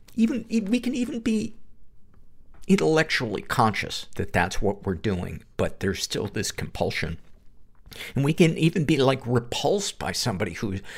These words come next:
who is present and interested in us. It's, uh, the fucking brains are so weird. Maybe that should be the name of this podcast, Fucking Brains.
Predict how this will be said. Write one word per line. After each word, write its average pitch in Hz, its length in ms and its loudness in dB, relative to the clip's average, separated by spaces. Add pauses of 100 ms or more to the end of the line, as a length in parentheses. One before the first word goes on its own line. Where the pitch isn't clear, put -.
(180)
who 127 140 6
is 98 120 4
present 123 680 2 (440)
and 104 320 2 (460)
interested 147 580 4
in 80 140 -6
us. - 360 -12 (1080)
It's, 117 180 -2
uh, 113 100 -6
the - 120 -10
fucking - 340 -6
brains 92 400 0
are - 60 -6
so - 240 0
weird. 73 340 -6
Maybe - 160 0
that 104 140 -2
should - 120 -4
be 87 80 2
the 78 140 -2
name 78 220 -4
of 80 40 -6
this - 120 -8
podcast, - 600 -10
Fucking - 420 -4
Brains. 87 600 -8